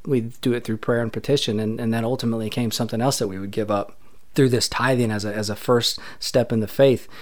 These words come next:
And it's made a huge difference in our finances and our lives. And, um, beyond that, it's, it's blessed me in my career. <laughs> I thought I was successful before.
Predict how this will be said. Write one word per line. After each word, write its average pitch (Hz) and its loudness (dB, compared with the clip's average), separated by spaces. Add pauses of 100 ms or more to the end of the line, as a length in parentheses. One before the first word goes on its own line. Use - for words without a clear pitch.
(180)
And 113 2
it's 120 0
made 131 6
a 110 4
huge 123 2
difference 120 2
in 113 0
our 104 -2
finances 110 -2
and 104 -2
our 101 -4
lives. 104 -4 (360)
And, 110 2
um, 107 -2 (360)
beyond 135 10
that, 127 10
it's, - 2 (260)
it's 123 0
blessed 131 4
me 123 4
in 135 2
my 113 2
career. 120 4 (320)
<laughs> - 0
I 143 6
thought 143 8
I 131 10
was 127 6
successful 135 4
before. 123 6